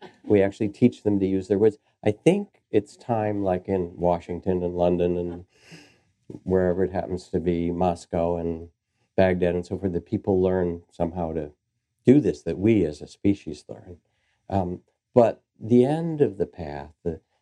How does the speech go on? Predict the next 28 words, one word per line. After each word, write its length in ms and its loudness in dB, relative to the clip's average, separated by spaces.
the 100 4
journey 440 4
is 180 -2
really 320 4
not 300 -4
the 100 -4
invitation, 840 -4
um, 420 -6
of 160 0
suffering, 760 -8
although 280 0
we 140 0
need 220 -4
to 60 -16
turn 380 -4
and 140 -10
face 380 -6
it 180 -4
and 180 -4
be 140 0
honorable 640 -2
and 140 -10
honest 500 -8
about 360 -8
the 140 -8
troubles 520 -4
of 120 -6
humanity. 760 -12